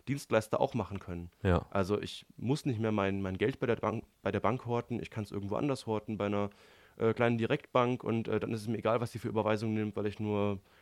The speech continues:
Speaker 1: immer große Überweisungen selten im Jahr hinschicke oder so und dann kann ich mir überall raussuchen, äh, welches Angebot ich wo nehme und so dieser, die Sammelsurium von Bankenangeboten aus Überweisung, Konto, ähm, Depot, vielleicht Tagesgeld,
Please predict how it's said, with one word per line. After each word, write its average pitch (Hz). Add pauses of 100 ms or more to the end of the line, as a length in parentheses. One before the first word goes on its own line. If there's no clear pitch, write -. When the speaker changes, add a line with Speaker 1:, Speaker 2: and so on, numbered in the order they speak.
(280)
Speaker 1:
immer 110
große 113
Überweisungen 104 (400)
selten 107
im 104
Jahr 98
hinschicke 135
oder 107
so 104
und 104
dann 92
kann 117
ich -
mir 113
überall -
raussuchen, 120
äh, 107
welches 104
Angebot 107
ich -
wo 113
nehme 135 (400)
und 107
so 113
dieser, 110 (280)
die 107
Sammelsurium 123
von 113
Bankenangeboten 113
aus -
Überweisung, 110
Konto, 107 (540)
ähm, 98
Depot, 123
vielleicht -
Tagesgeld, 107